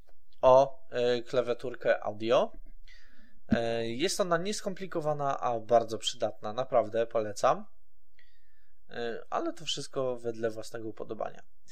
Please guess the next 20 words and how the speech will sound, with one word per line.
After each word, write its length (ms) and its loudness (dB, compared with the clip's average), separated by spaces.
E, 160 0
za 160 6
klawiaturą 560 6
audio 280 6
mamy 260 0
znowu 580 2
taki, 560 -4
e, 1040 -2
że 120 -8
tak 200 -2
powiem, 280 -2
wypukły 480 -4
fragment, 560 -4
e, 40 -4
pusty. 600 -4
I 100 -6
mamy 300 4
jeden, 400 2
jedyny 380 0
przełącznik, 800 -4